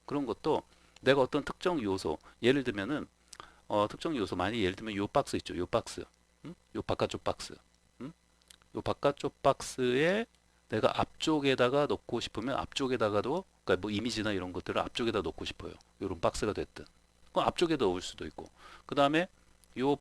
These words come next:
그 박스의 뒤쪽에다가, 그러니까 요 박스가 이제 요 요소, 요 디브 박스 요소가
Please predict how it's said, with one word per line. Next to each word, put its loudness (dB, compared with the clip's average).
그 -2
박스의 2
뒤쪽에다가, -2
그러니까 -2
요 4
박스가 2
이제 -2
요 -2
요소, -2
요 -2
디브 -6
박스 -2
요소가 -2